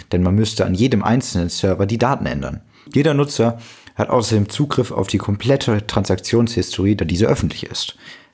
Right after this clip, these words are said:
Wir haben außerdem eine erhöhte Ausfallsicherheit, da hier jeder einzelne Knotenpunkt über die gesamten Daten verfügt.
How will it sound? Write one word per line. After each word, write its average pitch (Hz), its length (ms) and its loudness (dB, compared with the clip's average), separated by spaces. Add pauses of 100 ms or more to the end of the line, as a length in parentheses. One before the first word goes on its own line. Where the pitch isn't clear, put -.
(120)
Wir 110 100 2
haben 110 120 4
außerdem 98 460 2
eine 87 160 0
erhöhte 92 300 2
Ausfallsicherheit, 92 840 -2
da 95 60 -4
hier 87 120 0
jeder 104 320 2
einzelne 107 340 -2
Knotenpunkt 104 680 -2 (280)
über 101 160 0
die - 140 -6
gesamten 98 420 2
Daten 113 240 0
verfügt. - 460 -12